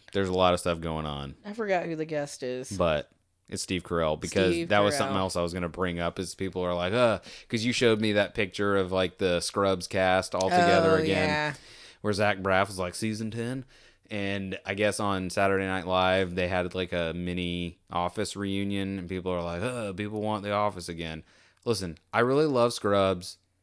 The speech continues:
Speaker 1: What, I didn't see all of The Office, but what I l-, saw of it, I really liked a lot. It's done.
Speaker 2: Yeah.
Speaker 1: Let's do the next thing, please.
Speaker 2: Right.
Speaker 1: Like, I love those shows, but Jesus, let them die.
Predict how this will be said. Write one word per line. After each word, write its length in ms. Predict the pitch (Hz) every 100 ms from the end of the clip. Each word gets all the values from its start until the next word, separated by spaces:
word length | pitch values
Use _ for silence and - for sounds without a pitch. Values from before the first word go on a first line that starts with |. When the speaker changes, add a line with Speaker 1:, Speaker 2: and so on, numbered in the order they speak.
| _
Speaker 1:
What, 260 | - 95 101
I 100 | 101
didn't 200 | 101 117
see 140 | 104 123
all 160 | 113
of 80 | 117
The 120 | 107
Office, 320 | 101 101 101 95
but 100 | 90
what 180 | 98
I 60 | 98
l-, 180 | 95 90 -
saw 280 | - 98 98
of 100 | 95
it, 80 | 95
I 100 | 87
really 280 | 90 95 92
liked 260 | 87 90 87
a 40 |
lot. 440 | 82 80 80 - _ _ _ _ -
It's 320 | 113 104 - - _ _ _ _
done. 360 | - 90 78 69 - _ _ -
Speaker 2:
Yeah. 100 | -
Speaker 1:
Let's 320 | 107 156 143 -
do 200 | 98 101
the 80 | 95
next 320 | 92 90 -
thing, 380 | - 87 82 82 _ -
please. 480 | - 87 78 80 - _ -
Speaker 2:
Right. 140 | 101
Speaker 1:
Like, 100 | 101 -
I 120 | 120
love 420 | 127 120 117 113
those 200 | 117 110
shows, 540 | - 95 95 92 92 - _ _ -
but 500 | 98 101 - 90 92
Jesus, 760 | - 107 110 104 90 87 - - -
let 380 | 107 117 131
them 220 | 127 131 127
die. 600 | 117 110 113 92 82